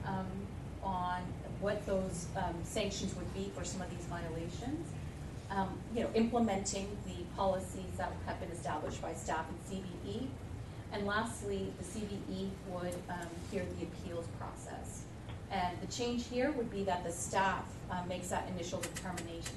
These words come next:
and carries that out. And once more, um, the law schools, um, these are rules that impact the law school, so most likely this would be the kind of item that would appear, for example, at a law school assembly and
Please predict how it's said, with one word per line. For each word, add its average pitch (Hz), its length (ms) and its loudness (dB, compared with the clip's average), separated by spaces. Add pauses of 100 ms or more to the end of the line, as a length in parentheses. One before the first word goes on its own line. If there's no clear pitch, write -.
and 160 200 -6
carries 170 300 -2
that 160 280 -4
out. - 160 -2 (880)
And 190 200 2
once 214 240 2
more, 208 480 4
um, 185 260 2 (920)
the 190 80 0
law 226 260 8
schools, 185 540 -2 (340)
um, 196 260 4 (220)
these 247 260 4
are 262 140 4 (320)
rules 220 320 6
that - 180 2
impact 202 460 -2
the 190 60 4
law 175 260 0
school, 190 260 0
so 190 200 0
most 220 320 2
likely 196 360 2 (120)
this 220 260 2
would 233 220 0
be 196 240 0
the 190 100 -2 (140)
kind 208 180 2
of 233 60 2 (100)
item 190 260 2
that 170 140 0 (100)
would 160 140 -2
appear, 185 480 0 (320)
for 190 60 -2
example, 180 460 0
at 180 120 0
a 165 100 0
law 185 220 4
school 190 300 0
assembly 180 580 -2 (440)
and 175 180 2